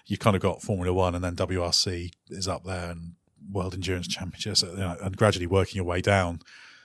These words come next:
But then you've got within those actual championships, you've got how competitive they are, how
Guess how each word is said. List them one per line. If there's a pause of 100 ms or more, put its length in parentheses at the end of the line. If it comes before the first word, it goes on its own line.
(360)
But
then
you've
got (140)
within
those (260)
actual
championships,
you've
got
how
competitive
they
are,
how